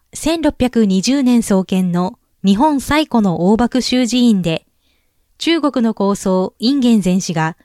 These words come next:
住職として滞在したことで有名です。隠元さんは、隠元豆、ナス、スイカ、レンコンなどの野菜、果物をはじめ、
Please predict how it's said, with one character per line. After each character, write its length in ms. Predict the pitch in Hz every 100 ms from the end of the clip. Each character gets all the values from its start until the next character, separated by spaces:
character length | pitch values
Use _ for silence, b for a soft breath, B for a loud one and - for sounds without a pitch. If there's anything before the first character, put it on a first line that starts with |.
| _ _
住 220 | - 269 311
職 220 | 294 -
と 120 | 226
し 60 | -
て 100 | 202
滞 220 | 180 185
在 180 | 185 190
し 80 |
た 100 | -
こ 140 | 196 202
と 100 | 196
で 140 | 170
有 260 | 143 160 170
名 180 | 160 151
で 160 | 160
す。 180 | 165 - _ _ _ _ _ _ _ _ _ _ _ _ _ _ _
隠 200 | 226 285
元 200 | 269 247
さ 180 | 214 208
ん 60 | 185
は、 280 | 175 170 _ _ _ _ _
隠 220 | 214 285
元 200 | 285 285
豆、 380 | 240 202 160 - _ _ _ _ _ -
ナ 140 | 220
ス、 300 | - 170 - _ _ _ -
ス 220 | - 214
イ 80 | 220
カ、 320 | - 190 190 _ _ _ _ _
レ 140 | 214
ン 60 | 247
コ 160 | 254 247
ン 60 |
な 120 | 240
ど 100 | 226
の 240 | 185 165 160 _ _ _ _ _ -
野 120 | 180
菜、 320 | - 269 269
果 300 | - 240 285
物 300 | 285 247 226
を 60 | 170
は 160 | 147
じ 140 | 156 156
め、 240 | 165 220